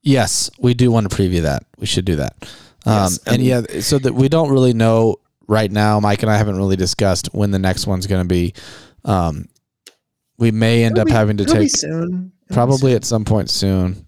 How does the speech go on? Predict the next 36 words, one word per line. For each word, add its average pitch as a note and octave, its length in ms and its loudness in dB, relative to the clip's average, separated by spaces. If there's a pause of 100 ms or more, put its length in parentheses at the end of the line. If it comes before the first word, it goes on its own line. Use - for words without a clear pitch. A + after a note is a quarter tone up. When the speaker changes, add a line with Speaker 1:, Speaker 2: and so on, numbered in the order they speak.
(100)
Speaker 1:
Yeah, F#2 320 0
I - 40 -6
mean, G#2+ 140 -2
it's G2 140 -2
not C3 200 0
gonna B2+ 160 0
be G#2+ 400 2 (680)
Speaker 2:
It's - 160 -4
not A#2+ 200 0
gonna C#3 140 -2
be A#2+ 140 2
next F#2 360 -2
week. D2+ 320 -10
We F#2 120 -2
know F2 160 -2
that. - 320 -12 (800)
Speaker 1:
Yes. - 560 -4 (440)
It G2 100 -2
might G#2+ 200 0
be G2 380 2
the - 200 -4
following F#2+ 500 0
week. F#2+ 360 -2 (1120)
Speaker 2:
It'll C#3 180 0
probab-, B2+ 840 -6
it'll A#2+ 220 -2
probably B2+ 520 -4
be G#2 180 0
two G#2+ 280 -2
weeks F#2+ 360 0
from E2+ 340 -4
today, A1 440 -6 (580)
is F#2 160 0
what F#2 200 -2
my F2+ 340 -2 (220)
best F2+ 500 -4